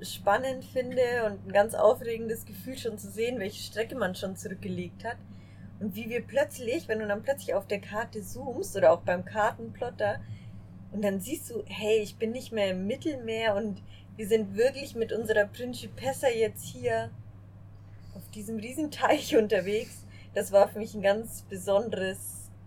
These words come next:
Gefühl und ja, da hab ich, glaub ich, gleich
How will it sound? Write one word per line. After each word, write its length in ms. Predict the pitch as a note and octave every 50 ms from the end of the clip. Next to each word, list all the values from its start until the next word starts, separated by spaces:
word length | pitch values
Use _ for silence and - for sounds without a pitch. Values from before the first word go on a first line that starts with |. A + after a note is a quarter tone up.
| - -
Gefühl 500 | A3 G#3+ - - - G#3+ G#3+ G#3 F#3+ F#3+
und 340 | F#3 F#3 F3+ F#3 - - - - - - - - - - -
ja, 340 | G3 F3+ F3+ F#3 F#3 G3 - - - - - - - - -
da 40 | -
hab 60 | G3 F#3+
ich, 80 | G3
glaub 180 | - F#3+ F#3+ F#3
ich, 100 | - -
gleich 580 | - G3 F#3+ F#3 F#3 F#3+ G3 - - - -